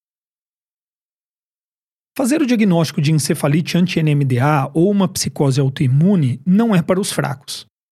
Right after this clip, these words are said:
Na verdade, costuma ser tarefa para uma equipe de fortes,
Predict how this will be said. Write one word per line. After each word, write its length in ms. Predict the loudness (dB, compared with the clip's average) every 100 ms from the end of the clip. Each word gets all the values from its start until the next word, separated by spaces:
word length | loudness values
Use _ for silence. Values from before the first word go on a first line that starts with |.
| _ _ _ _ _
Na 80 | 0
verdade, 480 | 2 2 0 0 -2
costuma 360 | -4 -4 -2 0
ser 200 | 0 -2
tarefa 460 | 0 0 0 -2
para 200 | -2 -2
uma 120 | 0
equipe 480 | 0 -2 -2 -2 -2
de 160 | -2 -2
fortes, 640 | -2 -2 -2 -6 -12 -14